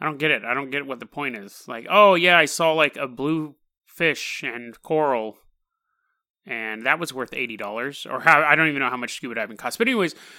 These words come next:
so you're in this cave system, a boulder comes down, you're trapped, and the people on the other side of the boulder are like, "We can get you out in three days," or, "We'll get you, but we will get you out eventually."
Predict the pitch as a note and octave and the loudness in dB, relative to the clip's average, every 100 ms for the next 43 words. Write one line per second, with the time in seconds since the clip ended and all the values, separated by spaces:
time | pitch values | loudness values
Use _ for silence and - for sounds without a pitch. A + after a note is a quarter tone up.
0 | - - G#3+ A3+ A3+ - A3 G3+ - D#3 | -14 0 2 4 0 0 0 0 -2 -6
1 | - D3+ C#3 F3+ F3 D#3+ C#3 A#2+ A#2 A2 | -6 -8 -2 -2 0 -2 -6 -10 -6 -6
2 | A2+ - _ _ _ _ _ D3 D3 - | -8 -12 _ _ _ _ _ -8 -6 0
3 | F#3+ D3+ - C#3 C#3+ G3 G3 G3+ F#3 E3+ | 0 0 -4 -8 -4 -4 0 0 0 -4
4 | - F3 D3 C3 B2+ B2+ B2+ C3 B2+ - | -2 -2 -4 -4 -4 0 0 0 -2 -2
5 | F#3 G3+ F#3+ A3 A3+ A3+ G#3 G#3 G3 E3+ | -2 -2 0 0 2 2 6 6 6 2
6 | D#3+ - F3+ F#3 F3 D#3+ B2+ G2+ - - | -6 -2 0 4 4 4 0 -6 -10 -12
7 | - - _ A#2+ A#2 _ _ _ _ _ | -14 -20 _ -12 -12 _ _ _ _ _
8 | _ _ E3+ D3+ F#3+ - G3+ E3+ D3 E3+ | _ _ -6 0 0 2 -4 -2 -2 0
9 | E3+ E3 F#3+ G#3+ F#3+ - G3 F3+ D3 D3+ | 0 2 4 4 2 0 2 2 2 -4
10 | D3+ B2 G#2 - | -6 -12 -16 -20